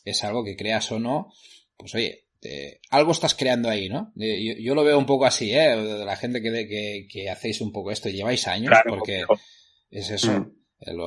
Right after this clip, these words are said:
Speaker 1: el tiempo que lleváis ahí, pues, pues haciendo vuestras cosillas. Con interés o no, ¿eh? Que a veces, muchas veces se hacen las cosas simplemente por hacerlas. Pero
Speaker 2: No,
Speaker 1: que
Speaker 2: desde luego,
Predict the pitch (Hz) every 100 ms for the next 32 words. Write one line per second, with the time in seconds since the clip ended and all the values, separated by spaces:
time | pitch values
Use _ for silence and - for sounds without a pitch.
0 | 87 101 95 104 101 101 98 98 - 98
1 | 101 98 98 95 95 90 - 90 95 143
2 | 139 113 113 - 98 151 156 - - _
3 | _ - 117 120 135 190 - - 113 131
4 | 123 123 175 - - 95 107 131 123 127
5 | 117 120 147 113 113 110 110 113 110 104
6 | 117 117 98 85 117 95 - - _ _
7 | _ _ _ _ _ - 90 90 147 165
8 | 123 113 135 156